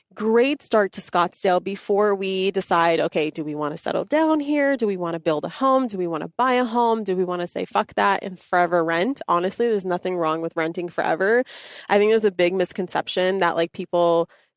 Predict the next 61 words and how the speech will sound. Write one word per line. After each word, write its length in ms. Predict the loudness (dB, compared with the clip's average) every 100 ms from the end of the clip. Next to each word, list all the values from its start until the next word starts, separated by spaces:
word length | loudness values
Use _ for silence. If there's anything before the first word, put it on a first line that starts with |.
| -2
think 260 | -2 0
that 200 | 0 0
you 100 | -2 -4
have 360 | -2 -2 -2
to 100 | -6
buy 480 | -6 -4 -2 0 -2
a 60 | -4
home. 480 | -6 -4 -2 -4 -6
I 120 | -6
don't 220 | -4 -4 -6
believe 320 | -10 -10 -8
that. 360 | -10 -10 -14 -6
I 140 | -4
think 340 | -2 -4 -4 -2
that 280 | 0 0 -2
if 120 | -4
you're 120 | -6
someone 380 | -4 -6 -4 -6
who 120 | -8
changes 480 | -6 -6 -6 -6 -2
their 140 | -2
mind 380 | -2 -4 -4 -6
all 180 | -2 -2
the 120 | -2
time 260 | -4 -4 -4
about 280 | -2 -2 0
where 140 | -2
they 120 | -2
wanna 240 | -2 -4 -4
live, 340 | -2 -2 -4 -2
or 140 | -2
they 120 | -2
get 220 | -2 -4 -2
tired 400 | -2 0 0 0
of 120 | -4
a 40 |
house 360 | -2 0 0 -2
and 120 | -6
want 200 | -6 -6
to 60 | -6
live 160 | -6
in 80 | -4
another 320 | -6 -4 -2
house, 340 | 0 0 0 -2 -12 -18 -6
it's 140 | -6 -4
kinda 220 | 0 2
like 180 | 2 -2
leasing 340 | -4 -2 0
a 80 | -2
car. 400 | 0 0 0 -2
You 120 | 0 2
know, 160 | 4
you 140 | 4 4
get 140 | 4
a 60 | 4
new 160 | 2
car 300 | 2 2 4
every 240 | 2 0 -2
three 240 | 0 0
years 400 | 2 2 2 2
or 320 | 2 2 2